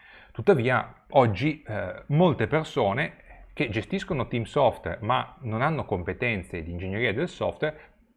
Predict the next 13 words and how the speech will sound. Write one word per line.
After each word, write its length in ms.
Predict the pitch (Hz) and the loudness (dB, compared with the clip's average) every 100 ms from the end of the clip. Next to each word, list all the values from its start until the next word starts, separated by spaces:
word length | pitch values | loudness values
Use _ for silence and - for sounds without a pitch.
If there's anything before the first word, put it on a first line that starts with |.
| _ - | _ -6
ancora 480 | 190 202 131 127 156 | -4 0 2 4 4
pensano 480 | 113 117 - 139 | 2 0 -2 -6
che 280 | 104 117 - - _ - | -2 -2 -2 -16 _ -4
sia 160 | - | -2
sufficiente 600 | 156 147 - - 151 101 | 0 -2 -4 -2 -2 -2
aggiungere 360 | 104 120 147 107 | -2 -2 0 0
delle 180 | 107 135 | 0 -2
persone 600 | 185 185 - 110 143 147 | -2 -4 -4 -4 -2 -4
a 80 | 104 | -6
un 180 | 107 - | -6 -4
team 340 | 131 104 90 | -2 -2 -4
di 100 | 101 | -6
sviluppo 580 | 117 175 131 85 - 151 | -6 -4 -4 -4 -4 -6